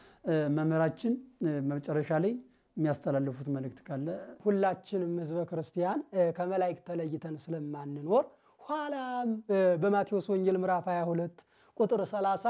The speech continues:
Speaker 2: ላይ፣ እ፣ "በትንሣኤስ የሰው ልጆች እንደ መላእክት ሆነው ይኖራሉ" ስለተባለ የተፈጠርነው ስሙን ለመቀደስ ክብሩን ለመውረስ መላእክትን አህለንና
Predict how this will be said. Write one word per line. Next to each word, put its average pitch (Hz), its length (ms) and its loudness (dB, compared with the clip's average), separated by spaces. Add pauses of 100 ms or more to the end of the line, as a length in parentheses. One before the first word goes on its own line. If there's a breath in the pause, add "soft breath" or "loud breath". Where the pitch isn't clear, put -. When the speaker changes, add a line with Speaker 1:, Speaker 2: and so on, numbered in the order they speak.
Speaker 2:
ላይ፣ 277 200 8 (100)
እ፣ 202 120 6 (460 soft breath)
"በትንሣኤስ 320 1040 0 (120)
የሰው 247 440 4
ልጆች 359 460 0
እንደ 233 220 6
መላእክት 202 380 2
ሆነው 185 180 2
ይኖራሉ" 170 580 0 (100)
ስለተባለ 240 580 4 (540 soft breath)
የተፈጠርነው 262 960 4
ስሙን 208 320 2
ለመቀደስ 165 760 -2
ክብሩን 220 380 2
ለመውረስ 170 600 -2
መላእክትን 208 640 4
አህለንና 202 500 2